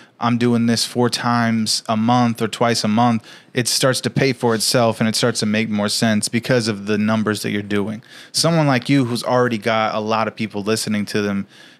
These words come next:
is kind of, um, I mean, you're, you're kinda doing yourself a disservice by not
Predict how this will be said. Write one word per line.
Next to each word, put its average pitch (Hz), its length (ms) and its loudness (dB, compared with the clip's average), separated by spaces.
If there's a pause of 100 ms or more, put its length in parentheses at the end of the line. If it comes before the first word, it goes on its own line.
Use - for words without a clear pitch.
(100)
is 104 180 -4
kind 110 280 0
of, - 320 -10 (200)
um, 92 460 -4 (180)
I 107 60 -2
mean, 107 180 0
you're, 107 140 -2 (360)
you're 117 140 -2
kinda 123 240 0
doing 113 180 0
yourself 107 260 0
a 104 40 -6
disservice 107 500 0
by 104 120 -2
not 107 360 0